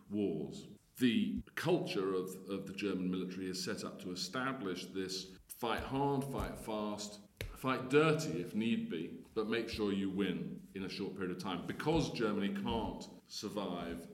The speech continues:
a long war with enemies on it, on, on all sides. Isabel Hull's point is that that then creates a culture, particularly within the German military, which says, "Take the gloves off, if necessary."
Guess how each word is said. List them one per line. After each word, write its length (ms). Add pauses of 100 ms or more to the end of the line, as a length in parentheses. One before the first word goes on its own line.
a 60
long 420
war 340 (400)
with 180
enemies 360
on 120
it, 140
on, 220
on 120
all 180
sides. 680 (400)
Isabel 380
Hull's 300 (120)
point 320
is 280
that 200
that 240
then 280
creates 640 (120)
a 260 (320)
culture, 540 (360)
particularly 380
within 160
the 140
German 320
military, 440
which 320 (340)
says, 640 (380)
"Take 200
the 60
gloves 360
off, 560
if 140
necessary." 480